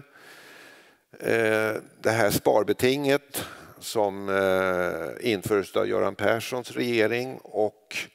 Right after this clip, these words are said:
eh, och, eh, de skattesänkningar som alliansregeringen för, eh, genomförde, har lett till att skattekvoten har minskat,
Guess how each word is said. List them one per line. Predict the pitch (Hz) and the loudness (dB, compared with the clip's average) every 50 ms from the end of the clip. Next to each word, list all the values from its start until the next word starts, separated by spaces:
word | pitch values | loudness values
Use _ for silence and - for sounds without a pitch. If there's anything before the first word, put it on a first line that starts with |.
| _ _ _ _ _ - - - _ _ _ _ _ _ - | _ _ _ _ _ -20 -20 -20 _ _ _ _ _ _ -10
eh, | 113 101 95 92 92 90 90 90 90 92 90 87 87 87 90 92 90 _ _ _ _ _ _ _ - - _ _ _ _ _ | -6 -4 -2 0 0 0 0 0 0 -2 -2 -4 -4 -8 -10 -16 -18 _ _ _ _ _ _ _ -4 -4 _ _ _ _ _
och, | - 113 113 107 - - _ _ _ - | -2 -2 -2 -2 -4 -14 _ _ _ 0
eh, | 107 101 101 101 98 98 98 98 92 87 95 - | 0 2 2 2 0 0 0 -2 -4 -6 -10 -10
de | 113 107 107 104 101 95 | -4 -2 -2 -2 -2 -2
skattesänkningar | - - 120 104 - - - - 104 98 104 101 - - 120 104 95 98 | 2 2 2 0 0 -8 -2 -2 0 0 -2 -4 -6 -4 -2 0 0 0
som | - - 95 92 95 95 95 95 95 | -2 -6 -8 -8 -8 -10 -12 -12 -4
alliansregeringen | - 104 110 104 110 113 113 107 92 - - 95 104 104 120 123 135 135 127 117 | 0 0 2 2 2 2 0 0 -6 -6 -4 -4 -2 0 0 -2 -2 -4 -6 -8
för, | - - 120 113 98 90 87 85 73 71 82 98 | -6 -4 -4 -2 -2 -2 -4 -4 -6 -6 -4 -4
eh, | 90 90 90 87 90 90 - - 95 | -4 -4 -6 -8 -10 -10 -10 -10 0
genomförde, | 104 113 104 92 87 82 78 - - 78 69 78 - 76 - - - - - - - - - - _ _ - | 2 2 2 2 0 -8 -10 -10 -10 -8 -8 -6 -6 -8 -10 -10 -16 -20 -20 -20 -20 -20 -20 -20 _ _ -2
har | 120 117 | -2 2
lett | 104 104 107 107 - - | 4 4 2 2 0 -8
till | - 110 101 87 85 | -2 -2 -2 0 0
att | 92 98 - | -2 -2 0
skattekvoten | - - 120 117 - - - 101 - - - 98 95 - _ 107 | 0 0 0 0 -2 -6 -8 -8 -8 -8 -10 -10 -10 -10 _ -6
har | 104 104 | -6 -4
minskat, | 113 123 127 123 107 95 92 - - - - 165 - - - _ _ - - | -4 -4 -4 -4 -4 -4 -4 -6 -2 2 2 2 2 2 -6 _ _ -14 -14